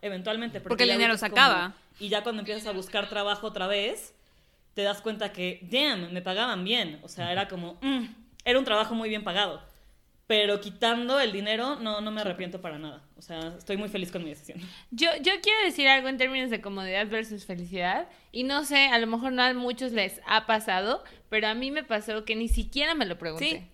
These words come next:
Speaker 2: a mí tampoco.
Speaker 3: O sea,
Speaker 2: Yo nunca me lo
Speaker 3: yo
Speaker 2: pregunté.
Speaker 3: en la car-, en mi carrera profesional, yo la neta es que era como conforme pasan las cosas, lo que sea.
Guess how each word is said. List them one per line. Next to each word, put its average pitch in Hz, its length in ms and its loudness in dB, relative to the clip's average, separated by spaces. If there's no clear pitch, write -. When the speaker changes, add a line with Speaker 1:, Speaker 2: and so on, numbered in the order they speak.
Speaker 2:
a 226 100 -6
mí 233 80 0
tampoco. 254 340 0
Speaker 3:
O 220 60 -6
sea, 220 320 2
Speaker 2:
Yo 240 100 -6
nunca 277 300 0
me 247 100 2
lo 269 40 4
Speaker 3:
yo 285 260 6
Speaker 2:
pregunté. 208 200 -2
Speaker 3:
en 233 100 0
la 214 160 6
car-, 202 300 0
en 220 220 -2
mi 277 180 -4
carrera 247 420 4
profesional, 202 720 -6
yo 262 320 4
la 240 180 0
neta 220 380 0
es 269 80 -2
que - 100 -6
era 233 180 2
como 185 480 -8
conforme 202 460 -6
pasan 208 380 -8
las 202 120 -12
cosas, 277 480 2
lo 233 120 -6
que 196 100 -10
sea. 185 240 -6